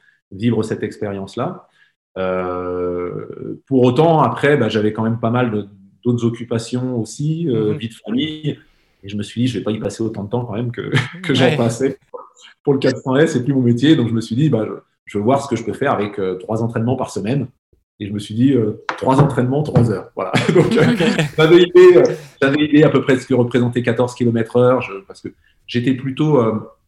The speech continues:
Speaker 1: bon en cross quand j'étais gamin, jusqu'au niveau départemental, régional. Et après, euh, bon, j'étais trop limite par rapport à des, des gens qui, qui avaient vraiment une,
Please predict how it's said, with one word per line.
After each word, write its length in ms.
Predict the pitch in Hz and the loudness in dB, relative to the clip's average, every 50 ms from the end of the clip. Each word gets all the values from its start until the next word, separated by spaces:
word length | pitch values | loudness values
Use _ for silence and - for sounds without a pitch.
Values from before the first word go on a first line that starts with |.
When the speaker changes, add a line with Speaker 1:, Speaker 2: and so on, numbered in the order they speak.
| _ _ _ _ 104 | _ _ _ _ -10
Speaker 1:
bon 180 | 104 131 160 | -6 -4 -4
en 60 | 170 | -4
cross 260 | 160 - 143 147 147 - | -2 0 -2 -2 -2 -2
quand 100 | 127 120 | -4 -2
j'étais 220 | 123 120 123 123 | -2 -2 0 0
gamin, 540 | 117 120 117 123 139 151 156 156 147 139 127 | 2 2 2 2 2 2 0 0 0 0 -2
jusqu'au 220 | 117 - - 123 117 | -4 -4 -4 -2 -2
niveau 180 | 117 117 120 | 0 0 0
départemental, 840 | 120 120 117 123 - - 123 117 113 113 - 120 120 127 131 131 123 | 0 0 0 -2 -4 -4 -4 -4 -4 -2 -2 0 2 2 2 2 0
régional. 840 | 117 - - 117 123 107 110 117 113 113 120 123 131 135 127 117 104 | 0 -2 -4 -8 -10 -6 -4 -2 -2 0 0 0 0 0 -2 -4 -4
Et 40 | 107 | -6
après, 360 | 104 - - - 127 127 123 | -8 -6 -4 0 2 2 2
euh, 100 | 110 101 - - _ _ _ _ _ _ _ | 2 0 -4 -8 _ _ _ _ _ _ _
bon, 100 | 101 101 101 | -10 -10 -8
j'étais 200 | 110 101 - 107 | -8 -8 -10 -8
trop 140 | - - 120 | -4 -2 0
limite 280 | 120 123 123 123 - - | 2 0 0 -2 -4 -4
par 80 | 107 101 | -4 -4
rapport 220 | - - 110 101 | -2 -2 -2 -2
à 40 | 98 | -2
des, 180 | 101 101 98 95 | -2 -4 -4 -4
des 120 | 98 98 | -6 -6
gens 140 | 95 107 107 | -6 -8 -8
qui, 160 | - 104 - | -8 -10 -12
qui 100 | - - | -10 -10
avaient 120 | 92 92 95 | -10 -10 -8
vraiment 280 | 92 95 98 104 104 101 | -8 -8 -6 -6 -6 -6
une, 80 | 92 | -8